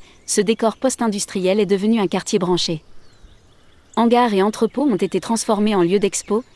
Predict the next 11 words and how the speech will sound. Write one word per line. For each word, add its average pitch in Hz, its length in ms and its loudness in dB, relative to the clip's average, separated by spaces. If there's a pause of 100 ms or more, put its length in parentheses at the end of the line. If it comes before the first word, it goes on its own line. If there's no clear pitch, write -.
restaurants 202 480 0
bio, 180 260 -2 (260)
cafés. 202 340 -4 (1200)
À 185 80 0
l'image 247 400 2
de 185 100 0
Ligi 240 300 0
Cantine 226 420 0
et 180 60 4
de 170 120 0
Plec, 202 420 -4